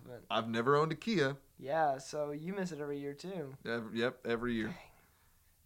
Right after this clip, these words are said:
Speaker 1: It's a shame.
Speaker 2: And every October, I remember.
Speaker 1: <laughs> Every Octo-
Speaker 2: Damson Bones forgot the <laughs> Kia Summer Sales event.
Speaker 1: Yeah, no, I, I also always remember on October first that I forgot to make a joke about "Wake Me Up When September Ends."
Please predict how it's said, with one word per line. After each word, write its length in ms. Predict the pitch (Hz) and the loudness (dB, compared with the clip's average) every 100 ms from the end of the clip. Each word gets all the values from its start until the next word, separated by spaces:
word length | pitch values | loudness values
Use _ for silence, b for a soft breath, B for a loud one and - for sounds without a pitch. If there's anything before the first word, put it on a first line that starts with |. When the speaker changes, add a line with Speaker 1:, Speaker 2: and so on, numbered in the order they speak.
| _ | _
Speaker 1:
It's 80 | - | -14
a 40 | |
shame. 180 | - 143 | 0 2
Speaker 2:
And 80 | 147 | 6
every 300 | 135 135 147 | 6 6 8
October, 480 | 143 139 143 131 113 | 8 6 4 4 4
I 40 | |
remember. 540 | 117 113 117 110 107 - | 2 2 -2 -4 -8 -4
Speaker 1:
<laughs> 80 | - | 4
Every 420 | 190 147 190 170 180 | 4 6 6 6 4
Octo- 160 | 170 156 - | 0 -6 2
Speaker 2:
Damson 440 | 120 127 123 127 | 2 2 0 0
Bones 480 | 123 147 147 147 139 | 4 4 4 0 -4
forgot 320 | 135 117 - | 0 -2 0
the 60 | 127 | -4
<laughs> 20 | |
Kia 340 | - - - - | -2 -4 -4 -6
Summer 300 | - 156 143 | -4 -2 0
Sales 320 | 143 135 - | 2 0 0
event. 240 | 117 107 - | -6 -6 6
Speaker 1:
Yeah, 360 | 214 208 202 190 | 12 12 12 10
no, 320 | 202 202 190 - | 10 12 10 10
I, 420 | 190 220 226 220 - _ _ - - _ _ _ - | 10 10 6 4 -4 _ _ -20 -20 _ _ _ 8
I 140 | 202 | 12
also 540 | 208 254 285 262 214 196 | 12 10 6 6 6 6
always 440 | 175 180 175 165 | 6 6 4 -2
remember 460 | 156 170 165 160 165 | -2 0 2 4 4
on 100 | 156 | 4
October 420 | 147 - 165 151 | 2 0 -2 -2
first 280 | 151 165 160 | 0 -2 2
that 100 | 143 | 0
I 100 | 135 | 0
forgot 280 | 139 139 139 | 0 0 0
to 60 | |
make 180 | 147 135 | -6 -6
a 60 | 131 | -4
joke 400 | 143 139 135 - - | -2 -2 -4 -14 -10
about 400 | 139 139 135 123 | -2 2 2 2
"Wake 180 | 135 139 | -4 -6
Me 100 | 135 | -6
Up 140 | 131 | -6
When 160 | 143 139 | -6 -6
September 500 | - - 143 135 123 | -10 -6 -6 -4 -6
Ends." 380 | 123 123 - | -8 -12 -16